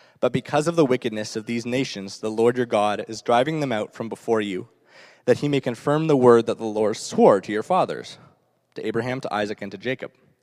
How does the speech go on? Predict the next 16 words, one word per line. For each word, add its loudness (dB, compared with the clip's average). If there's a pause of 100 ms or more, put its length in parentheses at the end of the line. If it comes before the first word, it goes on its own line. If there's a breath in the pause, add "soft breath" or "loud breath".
(320)
Know, 8
therefore, 2 (520 soft breath)
that -8
the -2
Lord 4 (180)
your 2
God 2
is -10
not -4
giving -2
you -4
this -2
good 2
land -4
to -12
possess -6